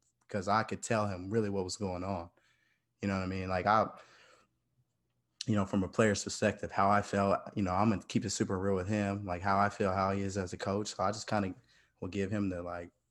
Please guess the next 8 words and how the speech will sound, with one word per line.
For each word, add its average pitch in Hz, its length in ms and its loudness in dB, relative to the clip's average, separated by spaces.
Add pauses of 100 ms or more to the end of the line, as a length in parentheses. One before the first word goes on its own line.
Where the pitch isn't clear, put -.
the - 80 -12
super 95 520 -8
realest 101 360 -2
feedback 98 440 -2
you 95 80 -6
could - 120 -16
probably 90 240 -4
get. 104 280 -8